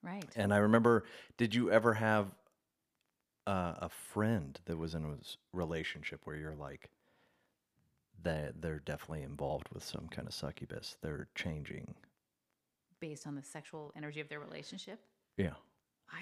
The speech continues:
Speaker 1: don't know.
Speaker 2: Or, like, a friend being lost to a, another where you're like, "Gosh, they've changed."
Speaker 1: I feel like sexual energy is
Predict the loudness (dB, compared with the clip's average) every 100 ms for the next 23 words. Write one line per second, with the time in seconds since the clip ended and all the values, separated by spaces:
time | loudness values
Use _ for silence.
0 | -12 -8 4 8 8 6 2 -2 2 2
1 | 2 0 -4 -4 -2 -2 -2 -8 -14 -18
2 | _ _ _ _ -10 -8 -8 -12 -12 -8
3 | -6 -6 -8 -8 -8 -10 -12 -10 -8 -8
4 | -10 -16 -8 -6 -6 -12 -20 -20 -20 _
5 | _ _ _ -20 -20 -20 -20 _ -10 -8
6 | -6 -6 -4 -2 -4 -8 _ _ -14 -8
7 | -6 -6 -6 -6 -6 -6 -8 -10 -10 -10